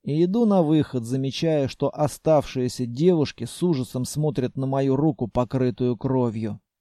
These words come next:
Спускаюсь на второй этаж и иду в свою комнату, чтобы взять полотенце и чистую одежду. Ухожу в душ,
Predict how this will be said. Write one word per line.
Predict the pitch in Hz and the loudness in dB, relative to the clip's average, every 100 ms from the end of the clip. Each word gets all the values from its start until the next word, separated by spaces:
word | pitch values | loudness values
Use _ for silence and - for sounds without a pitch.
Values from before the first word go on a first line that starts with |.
| - | -20
Спускаюсь | - 160 - 240 226 190 | -4 -4 0 4 4 4
на | 170 | 0
второй | 156 175 180 196 - | 0 2 4 2 2
этаж | 160 - 208 156 - - | -2 2 2 2 0 -8
и | 135 156 | -2 0
иду | 196 240 | 2 0
в | |
свою | - 165 180 196 | -2 0 2 2
комнату, | - 202 208 175 - 135 | 2 0 2 2 -2 -4
чтобы | - 151 147 | -4 -2 0
взять | 147 170 185 - | 4 4 4 2
полотенце | 151 156 - 180 165 - | 2 2 0 -2 -2 -4
и | - 147 | -2 -2
чистую | - 165 151 - 147 - | 0 0 0 2 2 2
одежду. | 147 143 156 143 107 104 104 - _ _ _ _ | 2 4 4 4 2 -4 -8 -10 _ _ _ _
Ухожу | - - 127 113 127 | -10 -4 -2 0 -2
в | 113 | 2
душ, | 165 135 - | 4 4 -2